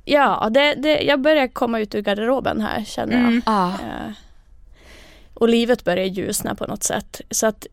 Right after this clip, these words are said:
Speaker 1: det börjar klarna för mig mer och mer, eh, också vad jag varit med om.
Speaker 2: Mm.
Speaker 1: Ehm, jag förklarar för mamma att, eh,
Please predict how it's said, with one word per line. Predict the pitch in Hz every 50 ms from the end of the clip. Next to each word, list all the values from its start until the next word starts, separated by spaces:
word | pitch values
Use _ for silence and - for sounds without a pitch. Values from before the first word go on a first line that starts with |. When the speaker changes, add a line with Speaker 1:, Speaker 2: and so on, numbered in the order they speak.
| - - - -
Speaker 1:
det | - 214 240
börjar | 233 247 269 277 262
klarna | - - 285 262 220 208 233 269 262
för | - 214
mig | 196 196 202 202
mer | 208 208 190 180 190
och | 185
mer, | 190 196 190 - - 208 226 - - - - - -
eh, | - - -
också | - - - - - 196
vad | 190 185
jag | 185 185
varit | 190 196 196 196
med | 196 202 220 240 226 170 - -
om. | - 240 247 254 - - - -
Speaker 2:
Mm. | - 202 214 208 202 202 202
Speaker 1:
Ehm, | 202 202 - - - - - - 226 226 233 - - - - -
jag | - 220 220 214
förklarar | 254 - - 240 220 208 190
för | 185 - 202
mamma | 202 214 214 208 190 185 190 208 - - 240 247 - -
att, | - 214 196 185 _ _ _ _ - - -
eh, | - - 220 226